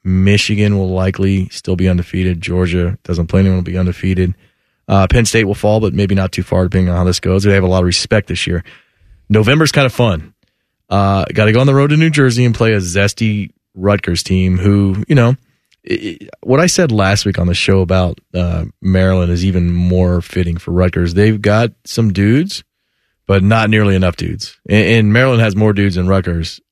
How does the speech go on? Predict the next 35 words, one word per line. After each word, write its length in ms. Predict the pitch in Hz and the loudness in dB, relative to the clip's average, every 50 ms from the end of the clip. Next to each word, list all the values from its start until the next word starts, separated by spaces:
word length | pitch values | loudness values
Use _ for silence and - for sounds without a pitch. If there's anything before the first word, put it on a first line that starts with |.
| _ - | _ -2
And, 320 | 98 95 92 90 90 92 | 0 0 2 0 0 0
but 160 | 123 143 143 | 0 0 0
still, 240 | - - 170 160 170 | 0 0 2 2 2
Shiano 300 | 156 - - 131 123 127 131 131 | 0 0 0 2 2 2 2 2
will 100 | 131 127 | 2 2
have 180 | 131 123 120 | 2 2 0
something 300 | - 123 120 113 120 113 | 0 0 0 0 -2 -2
cooking. 320 | - 123 113 107 117 117 120 | 0 0 2 2 2 2 2
He'll 180 | 117 113 107 | 2 2 0
try, 200 | - - 110 117 | 0 0 0 0
you 120 | 113 117 123 | 2 2 2
know, 80 | 131 | 2
he's 100 | 135 123 | 2 2
gonna 140 | 131 127 120 | 2 2 0
have, 80 | 127 117 | 0 0
there'll 140 | 131 139 | -2 -2
be 100 | 131 135 | 0 0
a 60 | 131 113 | 0 0
fake 240 | - - 110 - | 0 -2 -4 -2
punt. 240 | - 120 117 120 107 | 0 0 0 0 0
There'll 80 | 113 107 | 0 -2
be 60 | 110 | -2
something 520 | - - 120 107 98 110 104 104 101 78 | 0 0 0 0 2 0 0 0 0 0
that'll 160 | 95 110 104 98 | -2 -2 -2 0
come 180 | 92 104 95 | 0 0 0
out, 200 | 90 90 95 95 | 0 0 -2 -2
you 100 | 85 104 | 0 0
know, 160 | 98 92 92 | 2 2 2
and 100 | 92 95 | 2 0
we'll 80 | 98 98 | -2 -2
see 160 | - - 117 | 0 0 0
some 180 | 98 - 104 101 | 2 2 2 0
of 60 | 92 | 0
that. 280 | 90 87 87 90 - - _ _ _ _ _ _ _ _ _ _ _ _ _ _ _ - | 0 -2 -2 -2 -4 -6 _ _ _ _ _ _ _ _ _ _ _ _ _ _ _ -2
Um, 640 | 98 101 98 98 98 95 95 92 92 87 85 - | 0 2 2 2 2 2 2 2 0 0 -2 -4